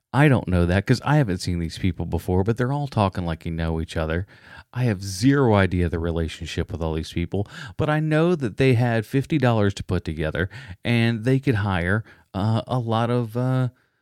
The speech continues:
uh, girls who are enter-, entering the adult film industry, or maybe on their way out. <laughs> I, I don't know. But I will say this, and maybe not all of 'em, not all of 'em. I think maybe one, well,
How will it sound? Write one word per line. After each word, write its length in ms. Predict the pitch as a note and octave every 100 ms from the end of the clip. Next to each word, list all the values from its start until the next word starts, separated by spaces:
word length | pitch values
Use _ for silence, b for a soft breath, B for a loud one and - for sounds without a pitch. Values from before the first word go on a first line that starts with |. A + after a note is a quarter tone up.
| _ -
uh, 120 | C3
girls 380 | A#2 D3 E3+ D#3+
who 80 | E3+
are 120 | D3+
enter-, 320 | D3 D#3+ D#3+ -
entering 400 | D3 E3 D#3+ C#3+
the 200 | C#3+ C#3+
adult 420 | B2 C#3 C3+ C3
film 400 | - C#3 B2 F#2+
industry, 580 | D#2+ C#2+ - - - - b b
or 100 | G2+
maybe 300 | G#2 D3 E3+
on 140 | D#3 D3+
their 100 | B2+
way 240 | C3+ B2
out. 320 | E2+ - - -
<laughs> 380 | - - - -
I, 180 | - -
I 60 | -
don't 200 | A#2 -
know. 120 | F#2 - _ _ _ _ _ _ _ _ - G#2
But 240 | F2+ F#2+ - B B B -
I 100 | G#2+
will 240 | B2 E3
say 240 | - B2+
this, 220 | A2 E2+ -
and 180 | E3+ G3
maybe 220 | A3+ G#3+
not 200 | G3 F3
all 160 | C#3+ C#3
of 80 |
'em, 160 | E3+ E3+
not 200 | D#3+ F3
all 200 | D3+ D#3+
of 40 |
'em. 80 | E3
I 60 | D3
think 200 | D#3 C#3+
maybe 280 | D3+ D3+ D3+
one, 440 | D3 C#3+ D3 C3+
well, 340 | C#3+ D#3+ E3